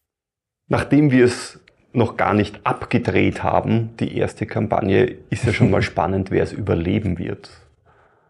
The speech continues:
Speaker 1: Oder welcher Charakter kann überhaupt weiterspielen in einer zweiten Staffel?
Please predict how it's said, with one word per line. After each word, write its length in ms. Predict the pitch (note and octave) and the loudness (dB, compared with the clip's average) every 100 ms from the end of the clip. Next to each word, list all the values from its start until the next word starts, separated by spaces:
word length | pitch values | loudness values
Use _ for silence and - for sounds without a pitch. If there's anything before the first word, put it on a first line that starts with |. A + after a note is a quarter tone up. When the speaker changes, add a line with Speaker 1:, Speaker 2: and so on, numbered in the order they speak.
| _ _ _ _ _ _ | _ _ _ _ _ _
Speaker 1:
Oder 460 | - G2+ A#2 C3 - - | 0 4 4 2 -4 0
welcher 300 | G2 F#2 A2 | 2 2 0
Charakter 640 | A2+ - - - - G2+ | 0 0 -2 -2 2 2
kann 420 | G2 - - A2+ C3+ | 0 -4 -4 -2 -2
überhaupt 560 | G2 F#2+ F2 - - | -2 -2 -4 -8 -6
weiterspielen 760 | - - G#2 - - G2 F2+ F#2 | -6 -4 -8 -10 -8 -6 -4 -6
in 220 | A2+ G2 | -4 -4
einer 380 | G2 F#2+ F#2 - _ - | -2 0 -2 -4 _ -20
zweiten 640 | - G2 - - - G2+ | -10 -2 -2 -2 -4 -4
Staffel? 560 | - - D#3 - C3 | -2 -2 -2 -4 -6